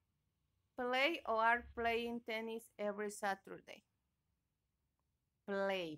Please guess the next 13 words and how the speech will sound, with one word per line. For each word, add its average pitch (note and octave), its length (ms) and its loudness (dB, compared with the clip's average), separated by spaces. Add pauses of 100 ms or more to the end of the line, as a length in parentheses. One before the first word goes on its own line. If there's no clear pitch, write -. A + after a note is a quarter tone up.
(120)
perfecto, F3+ 680 -6
porque F#3 280 -14
me F#3+ 160 -8
dice G3+ 420 -10 (1300)
con A3 260 -6 (260)
frecuencia, - 680 -10
¿no? B3 160 -20 (440)
Dice, B3+ 340 -10 (100)
"Mister D#4+ 680 0 (120)
and A#3 300 -4
Missus B3 540 -8
Clark B3 500 -2 (400)
visit D4+ 480 -4